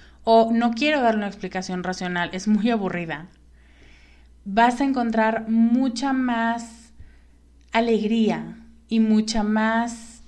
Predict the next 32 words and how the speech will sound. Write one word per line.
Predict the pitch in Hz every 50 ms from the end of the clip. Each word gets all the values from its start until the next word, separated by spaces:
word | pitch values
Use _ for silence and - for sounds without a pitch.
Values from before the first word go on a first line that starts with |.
| - - - - - - - - -
vas | 214 233 226 269
a | 269
encontrar | 247 247 233 226 226 220 220 220 220 226 220
a | 214 214
esa | 214 214 226 208
niña | 208 208 196 190 190 185 170 165 165 185 180
interna | 185 190 190 185 190 180 180 185 180 175 175
que | - 170
tanto | 175 - 185 185 185 185 190 190
me | 190 185
han | 175 175 170
pedido | 165 - 175 170 170 170 160 160
hablar | 156 160 156 165 160 151 156 165 - - - - - - - - - - - - - - - - - - - - - - _ _ _ - - - -
y | 233 -
que | 240 240
está | 233 233 226 247 247 247
muy | 240 240 247 247
cerca, | 247 - 247 240 240 - 190 -
vas | - 202 -
a | 233
encontrar | 226 220 214 202 208 220
que | 220
está | 214 - 220 214
muy | 208 208 208
cerca | 208 208 208 214 214 196
de | 196 190
ti | 190 - 196 190 -
y | 202
que | - -
está | - - 202 202 196
muy | 208 202 202 208 220 220 220 214 196
viva. | 180 170 160 156 143 135